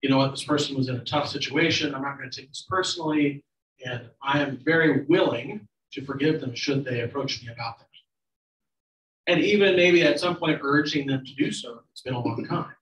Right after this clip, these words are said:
But without the exchange with them, the forgiveness doesn't happen, right? 'Cause in a weird, in a, in a sim-, in the same way that I can't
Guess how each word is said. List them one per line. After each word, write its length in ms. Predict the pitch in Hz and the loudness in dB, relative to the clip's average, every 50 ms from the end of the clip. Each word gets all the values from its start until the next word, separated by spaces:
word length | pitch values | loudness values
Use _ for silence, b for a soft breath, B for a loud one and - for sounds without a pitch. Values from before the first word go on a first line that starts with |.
| _ _ | _ _
But 320 | 170 165 - - - - _ _ _ _ _ _ _ _ _ _ _ _ _ | 2 2 2 0 -4 -10 _ _ _ _ _ _ _ _ _ _ _ _ _
without 500 | - 160 160 160 - - 214 220 220 - | 2 4 6 6 6 6 6 6 4 4
the 100 | 180 165 | 4 2
exchange 560 | 151 - - - - - 165 165 165 170 - 143 | 2 2 0 -4 -4 -4 -4 -4 -4 -6 -4 -4
with 200 | 135 135 131 - | -4 -4 -4 -6
them, 160 | 131 127 127 | -12 -14 -14
the 100 | 127 120 | -16 -14
forgiveness 560 | - 139 131 135 143 143 147 139 131 - - | -12 -12 -4 0 0 0 2 0 -2 -4 -4
doesn't 240 | - 127 - - - | -6 -8 -8 -8 -10
happen, 240 | 123 123 120 - _ _ _ _ _ _ _ _ - | -12 -12 -12 -14 _ _ _ _ _ _ _ _ -20
right? 100 | - - _ _ _ _ _ _ _ - | -20 -20 _ _ _ _ _ _ _ -2
'Cause 120 | 156 156 | 0 2
in 80 | 165 156 | 4 4
a 80 | 147 | 4
weird, 280 | 143 170 185 180 165 175 | 6 6 6 6 6 4
in 140 | 170 165 160 | 4 4 4
a, 80 | 160 - 202 | 2 2 2
in 80 | 190 185 | 2 2
a 40 | - | 2
sim-, 360 | - 214 220 233 220 - - | 2 2 2 2 2 0 -4
in 80 | 185 | -4
the 60 | 175 156 | -4 0
same 240 | - 214 214 220 214 | 0 2 2 2 2
way 120 | 202 185 175 | 2 2 2
that 160 | 170 147 - | 2 0 0
I 200 | - 165 170 175 | 0 0 0 0
can't 280 | - - - 165 160 | -2 -4 -6 -8 -8